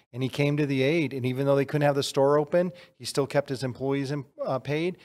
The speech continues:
And he just knew that kind of service would make a difference down the road, and that they would even work harder for him and make Rosars a better place. And I've gotta tell you, that stuck with me last year. Cookie sales last year were challenged a year ago. This year was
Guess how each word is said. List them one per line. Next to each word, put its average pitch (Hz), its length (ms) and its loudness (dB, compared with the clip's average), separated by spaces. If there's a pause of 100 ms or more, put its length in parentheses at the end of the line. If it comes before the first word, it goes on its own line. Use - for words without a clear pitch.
(140)
And 113 100 -10
he 151 120 0
just 151 240 -4
knew 143 240 0
that 131 180 2
kind 147 220 -4
of 135 80 -4
service 131 420 -2
would 113 120 -6
make 123 180 -2
a 131 60 0
difference 123 400 -2
down 131 200 0
the 123 80 -2
road, 120 400 0 (340)
and 123 160 -4
that 123 140 0
they 127 140 4
would 135 160 2
even 123 240 -2
work 120 180 -2
harder 123 280 4
for 151 300 2
him 175 160 -2
and 120 140 -2
make 117 200 -2
Rosars 120 440 4
a 120 60 -4
better 120 240 2
place. 127 480 2 (280)
And 127 80 -4
I've 156 140 2
gotta 196 200 2
tell 180 220 0
you, 113 340 0
that 131 280 4
stuck 165 320 4
with 160 160 -4
me 147 140 0
last 143 340 2
year. 147 380 -2 (180)
Cookie 147 300 -10
sales 165 360 2
last 156 280 0
year 165 100 -2
were 156 120 -4
challenged 147 520 -2
a 127 40 -2
year 113 200 0
ago. 104 300 -4 (280)
This 143 220 -2
year 190 240 2
was 160 160 -2